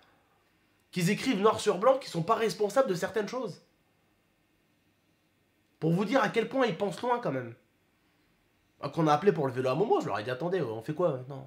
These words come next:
mon frère il vient de se faire voler son vélo là. » Alors tu me diras, c'est rien. Mais un vélo à deux cents boules,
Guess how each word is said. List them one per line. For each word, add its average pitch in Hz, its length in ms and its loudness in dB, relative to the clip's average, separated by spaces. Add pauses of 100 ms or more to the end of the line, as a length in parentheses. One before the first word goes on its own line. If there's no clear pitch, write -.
(160)
mon 127 100 -14
frère 160 180 -8
il 147 60 -4
vient 139 100 -2
de 139 40 -10
se 139 80 -14
faire 139 140 -4
voler 151 140 -2
son 151 140 -6
vélo 180 160 -4
là. » 135 140 -8 (720)
Alors - 140 -10
tu - 80 -4
me 165 60 6
diras, 170 200 6
c'est 180 120 -2
rien. 240 280 4 (680)
Mais 131 100 -2
un 139 160 6
vélo 196 160 8
à - 80 8
deux 160 140 4
cents 175 180 0
boules, 277 320 2